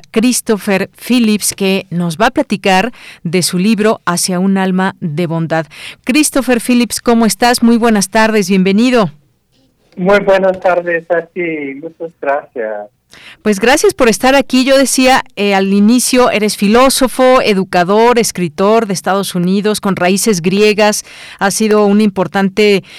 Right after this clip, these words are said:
Speaker 1: divulgador de la filosofía, pero sobre todo de la tradición socrática. Y decía yo antes de que entraras al aire que, pues, también eres creador de los Sócrates Café o los Cafés de Sócrates, que son estos grupos de discusión filosófica,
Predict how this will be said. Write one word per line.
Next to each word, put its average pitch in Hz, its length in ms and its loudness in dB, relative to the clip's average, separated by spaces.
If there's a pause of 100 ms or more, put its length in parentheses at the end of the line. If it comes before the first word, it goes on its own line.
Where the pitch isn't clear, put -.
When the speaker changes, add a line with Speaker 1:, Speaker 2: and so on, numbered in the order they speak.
(100)
Speaker 1:
divulgador 202 760 2
de 262 80 0
la 220 120 2
filosofía, 185 760 -2
pero 233 200 -2
sobre 170 280 -6
todo 202 400 -2
de 185 220 -6
la 175 120 -2
tradición 202 800 -2
socrática. 185 920 -4 (300)
Y 233 120 0
decía 269 260 2
yo 302 140 2
antes 277 240 0
de 226 80 0
que - 100 -6
entraras 214 460 0
al 165 120 0
aire 190 360 2 (340)
que, 214 340 2
pues, 196 200 -6
también 185 500 0
eres 185 240 -4
creador 202 440 2
de 214 100 0
los 170 160 -2
Sócrates 190 480 -4
Café 202 480 0
o 208 100 0
los 160 220 -4
Cafés 170 320 -6
de 196 100 -2
Sócrates, 214 640 -2
que 202 80 -6
son 202 160 -2
estos 220 300 0
grupos 262 420 0
de 214 100 2
discusión 196 520 -2
filosófica, 196 800 -4